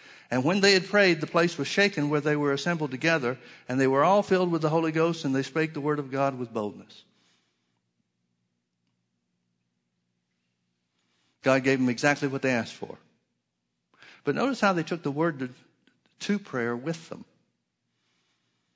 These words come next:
They're not praying, "Lord, we don't know what your will is. We're under threat by the high priest.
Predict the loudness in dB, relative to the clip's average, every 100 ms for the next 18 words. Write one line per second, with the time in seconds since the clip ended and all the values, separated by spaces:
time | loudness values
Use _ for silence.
0 | _ _ _ _ -2 2 4 2 2 2
1 | 2 2 2 2 0 0 0 2 0 0
2 | 0 2 4 4 2 -2 -10 -2 2 2
3 | 0 -2 2 4 2 -2 -20 _ _ _
4 | _ _ 2 4 4 2 0 -4 -4 -8
5 | -18